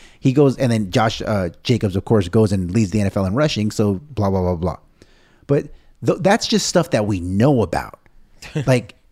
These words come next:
Speaker 1: the things I've heard that reportedly, you know, allegedly that Davante Adams has said about him behind closed doors. Like, I, I can't even say it on the podcast 'cause I don't wanna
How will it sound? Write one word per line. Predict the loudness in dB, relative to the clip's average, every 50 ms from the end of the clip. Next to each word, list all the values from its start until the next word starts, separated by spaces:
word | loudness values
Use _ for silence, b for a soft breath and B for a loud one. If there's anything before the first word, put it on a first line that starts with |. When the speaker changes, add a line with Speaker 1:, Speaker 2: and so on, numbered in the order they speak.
| _ _ _ _ _ _ _ _ _ _
Speaker 1:
the | -2 -2
things | 0 2 2 2 2 4 4
I've | 2 2 2
heard | 0 0 2 4 4 4 4 2 2 0
that | 0 -2 -2
reportedly, | -4 -8 -8 -8 -12 -14 -4 0 4 4 4 4 4 2 0 0 0 0 2 2 2 2 0 -2 -4 -8 -12
you | -8 -4 -2
know, | -2 -2 -2 -4 -8 -6 -4
allegedly | -2 -2 0 0 2 2 2 2 2 2 2 2 2 2 2 2 0
that | 0 0 0 -2 -2 -4 -8 -16 -18 -20 _ -6
Davante | -4 -4 -2 -2 -4 -4 -4 -6 -8 -8 -8 -6
Adams | -4 -4 -2 -2 0 0 -2 -2 -4 -8 -14 _ _ _ _ _ _ -2
has | 0 0 2
said | 2 2 4 4
about | 4 4 4 4
him | 4 2 2
behind | 2 0 0 0 -2 -2
closed | 0 0 0 0 2
doors. | 0 2 2 2 0 -2 -8 -14 _ b b b b b b b b b
Like, | -2 -2 0
I, | -2 -2 0
I | 0 -2
can't | 0 0 2 4
even | 4 4 2 2
say | 0 -2 0 2 2 2
it | 4
on | 2 2
the | 0 -2
podcast | -2 -2 -2 -2 -2 -2 -2 -2 -2 -2
'cause | -2 -2 -2
I |
don't | 0 0
wanna | 0 -2 -4 -4